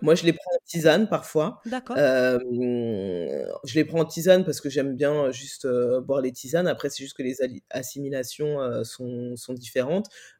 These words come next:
Speaker 1: Euh, le baobab, oui, en poudre, parce que c'est plus facile de trouver en poudre, encore une fois, quand on est en France. Quand je voyage en Afrique, je le prends sous toutes ses, sous toutes, euh, ses formes. Et l'ortie, pareil, en tisane ou en, ou en poudre.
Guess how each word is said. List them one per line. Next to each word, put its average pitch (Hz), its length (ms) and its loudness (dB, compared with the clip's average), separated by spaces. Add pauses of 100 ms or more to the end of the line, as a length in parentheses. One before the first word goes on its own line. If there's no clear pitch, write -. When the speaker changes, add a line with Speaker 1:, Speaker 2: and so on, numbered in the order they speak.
Speaker 1:
Euh, 135 100 6
le 156 180 4
baobab, 170 520 8
oui, 190 240 0
en 151 120 -2
poudre, 196 400 0
parce 147 200 -2
que 143 80 -12
c'est 139 140 -6
plus - 180 -10
facile 165 360 0
de 147 120 -2
trouver 139 320 -6
en 135 100 -2
poudre, 160 300 -6
encore 131 240 -2
une 131 60 -6
fois, 151 120 -2
quand 139 220 -8
on 139 100 -8
est - 20 -8
en 127 100 -8
France. 180 360 -8
Quand 147 120 -2
je 139 60 -16
voyage 135 280 0
en 127 80 -4
Afrique, 139 340 -4
je 135 80 -16
le 127 120 -4
prends 131 220 -10
sous - 200 -18 (100)
toutes - 180 -18
ses, 123 460 -4 (400)
sous - 220 -14
toutes, - 260 -12
euh, 120 420 4
ses 135 200 -4
formes. 180 420 4
Et 143 80 2
l'ortie, 151 460 2
pareil, 147 420 2
en 139 80 -2
tisane 151 460 2
ou 151 120 0
en, 131 460 -2
ou 151 140 0
en 147 40 4
poudre. 127 380 -8